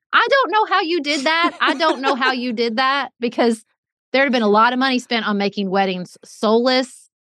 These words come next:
and consumptive and terrible. And you, and I guess we should probably give some credit to your husband, how h-, single-handedly just,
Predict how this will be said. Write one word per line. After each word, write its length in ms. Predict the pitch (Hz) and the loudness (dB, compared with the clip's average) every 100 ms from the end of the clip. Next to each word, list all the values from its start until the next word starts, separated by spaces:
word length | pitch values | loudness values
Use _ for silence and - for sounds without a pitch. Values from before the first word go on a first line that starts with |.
| _ | _
and 160 | 226 214 | -4 -2
consumptive 840 | 233 220 240 233 226 247 240 247 247 _ _ _ | 0 0 2 0 2 2 2 0 -6 _ _ _
and 160 | 233 240 | -2 -2
terrible. 460 | 233 269 262 233 208 | 0 2 2 2 0
And 180 | 214 214 | 0 -2
you, 460 | 214 277 311 339 370 _ _ _ _ _ _ _ _ _ | 0 2 2 0 -4 _ _ _ _ _ _ _ _ _
and 120 | 277 | -2
I 100 | 330 | -2
guess 260 | 320 311 302 | 0 -2 -2
we 100 | 269 | -6
should 240 | 254 262 | -2 -2
probably 400 | 254 254 247 240 | 0 -2 0 -2
give 140 | 226 220 | -2 -2
some 120 | 233 | -4
credit 240 | 220 208 - | -2 -4 -2
to 100 | 196 | -4
your 100 | 185 | -2
husband, 400 | 233 214 185 190 - | -4 -4 -8 -10 -12
how 220 | - 285 262 | 0 0 0
h-, 60 | 294 - | -4 -4
single-handedly 920 | 359 392 339 254 311 311 247 208 196 | -2 0 0 0 -2 -2 -2 -2 -4
just, 500 | 180 247 233 - | -2 0 0 -4